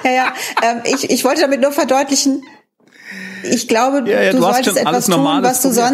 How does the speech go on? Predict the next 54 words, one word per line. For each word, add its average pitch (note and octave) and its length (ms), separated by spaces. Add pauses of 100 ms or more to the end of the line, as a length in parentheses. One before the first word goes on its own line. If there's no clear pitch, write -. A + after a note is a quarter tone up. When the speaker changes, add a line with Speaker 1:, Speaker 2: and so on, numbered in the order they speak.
Speaker 1:
sonst - 160
Speaker 2:
ja. B3+ 40
Speaker 1:
nicht C#4 360 (200)
tust, C4 380
weil G3 200
ich - 320
glaube, A#3+ 480
wenn A3 260
du A#3+ 240
hier A#3 180
in A3 60
den A3 120
Chat C4+ 200
schreibst G3+ 380
und, G#3 280
äh, - 560 (640)
hier G#3+ 400
in G#3 200
der G3+ 280
Wild G3+ 200
Mikes A3+ 260
Community A#3+ 420
bist, G#3+ 240
dann G#3+ 140
bist A3+ 180
du A#3 40
jemand, G#3+ 400
der A3 240 (340)
wahrscheinlich A3+ 480
auch G#3+ 160
selber A#3+ 360
schon A#3 200
überlegt G#3+ 400
hat, A3 140
was G#3+ 120
kann A3 120
ich G#3+ 100
denn G#3 100
machen A#3 220
und G#3 180
Dinge A3 140
probiert A#3+ 380
hat G#3 120
und, G3 360 (100)
Speaker 2:
Hm. A2 160
Speaker 1:
äh, G2+ 200 (340)
nichts A3 360
hat A3 160
geholfen. G#3 440
Also F3 180
all G#3 240
diese G#3+ 240
vernünftigen C4 800
Sachen C#4 560